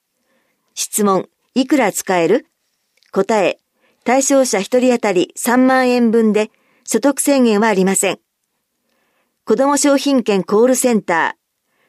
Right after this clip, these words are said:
土曜日、日曜日、祝日、年末年始を除く午前八時半から午後五時十五分まで。フリーダイヤル零一二零一二八の五五五番へどうぞ。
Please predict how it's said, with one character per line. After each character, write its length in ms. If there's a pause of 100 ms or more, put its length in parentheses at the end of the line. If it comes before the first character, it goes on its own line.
(140)
土 140
曜 280
日、 200
日 300
曜 220
日、 220
祝 240
日、 440
年 260 (100)
末 140
年 160
始 160
を 80
除 300
く 200 (500)
午 180
前 200
八 300
時 80
半 240
か 140
ら 140 (180)
午 160
後 120
五 120
時 120
十 220
五 80
分 240
ま 80
で。 200 (640)
フ 100
リ 180
ー 20
ダ 140
イ 120
ヤ 100
ル 200 (480)
零 280
一 220
二 260
零 340 (320)
一 240
二 240
八 320
の 300
五 300
五 240
五 160
番 220
へ 80
ど 120
う 60
ぞ。 140